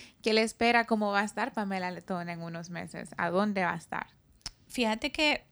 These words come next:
Speaker 2: sé que en el Museo Internacional, ojalá que esté todavía, porque como es fin, eh, son de fin sin lucro, es bien difícil estar manteniendo, pues sé que se va a hacer la exposición, eh,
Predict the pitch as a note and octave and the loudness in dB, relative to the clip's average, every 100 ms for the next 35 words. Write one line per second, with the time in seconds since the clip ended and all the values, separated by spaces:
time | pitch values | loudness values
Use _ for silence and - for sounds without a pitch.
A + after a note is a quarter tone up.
0 | _ _ _ - C4+ C#4 G4+ G4+ _ A3+ | _ _ _ 4 10 10 8 -2 _ 0
1 | A3 G#3+ G#3+ G3 A#3 A3+ A#3+ A#3+ A3 G3+ | 0 2 0 0 0 0 0 -2 -2 0
2 | A3 - F#3 F#3+ G3+ G3 F3+ G3+ G3 F#3+ | 0 -2 -2 -2 -4 -4 -6 -6 -8 -10
3 | - - F3+ - G3 F#3+ F3+ F#3+ F#3 F3+ | -10 -8 -6 -4 -4 -4 -4 -4 -4 -6
4 | - F3 - E3+ E3 F3+ - _ G3 F3+ | -8 -16 -14 -12 -10 -12 -16 _ -8 -6
5 | F3 F3 F#3 - G3 F#3 F#3 - - G3 | -6 -6 -6 -8 -6 -4 -6 -12 -4 -4
6 | F#3+ - G3 F#3+ F#3 F3+ - F#3+ F#3+ F#3+ | -4 -6 -6 -4 -6 -6 -6 -8 -6 -6
7 | F#3 F#3 F3+ E3+ - G3+ - - - - | -6 -4 -6 -8 -12 -16 -16 -20 -20 -20
8 | - _ G#3 G3 G3+ G3 G3+ G#3 G3+ G3 | -20 _ -4 -2 -2 -2 -4 -4 -4 -6
9 | G3 G3+ F#3+ A3 B3 G#3 F#3+ F#3 F#3 F#3+ | -6 -6 -4 -2 -2 -2 -4 -8 -8 -10
10 | - _ - _ - A#3+ C#4 - F#3+ F3 | -12 _ -20 _ 4 4 4 0 0 0
11 | - F3+ F3+ F3+ - F#3 G3 - F#3+ F#3 | -2 -4 -6 -8 -8 -6 -4 -2 -2 -4
12 | G#3+ G#3 - - F3+ E3+ | -8 -16 -20 -8 -6 -6